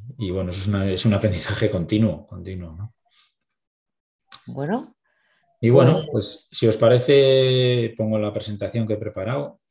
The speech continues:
Speaker 1: Eh, es un nivel, digamos, desde, de, básico de explicación de lo, en qué consiste la ganadería regenerativa y para que, bueno, es, mm,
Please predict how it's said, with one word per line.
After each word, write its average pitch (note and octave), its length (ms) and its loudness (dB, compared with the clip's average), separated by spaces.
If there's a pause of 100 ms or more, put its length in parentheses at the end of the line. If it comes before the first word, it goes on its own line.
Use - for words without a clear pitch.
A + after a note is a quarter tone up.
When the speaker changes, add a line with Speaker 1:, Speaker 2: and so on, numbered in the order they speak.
(140)
Speaker 1:
Eh, G2 960 -4 (300)
es A2 220 -2
un A#2 100 6
nivel, A#2 540 4
digamos, A#2+ 580 2
desde, A2+ 440 -2
de, G#2+ 240 -12
básico C3+ 600 0
de A2+ 180 -4
explicación C3+ 800 -4 (400)
de G#2 280 -4
lo, A2 180 -2
en A2+ 100 -4
qué C#3 140 -4
consiste A#2 360 -8
la G#2 100 -6
ganadería G#2+ 260 -6
regenerativa A#2+ 800 -8 (400)
y A#2 120 -4
para G2+ 300 -4
que, F#2+ 300 -6
bueno, G#2+ 240 -10 (260)
es, - 480 -14
mm, F2 640 -20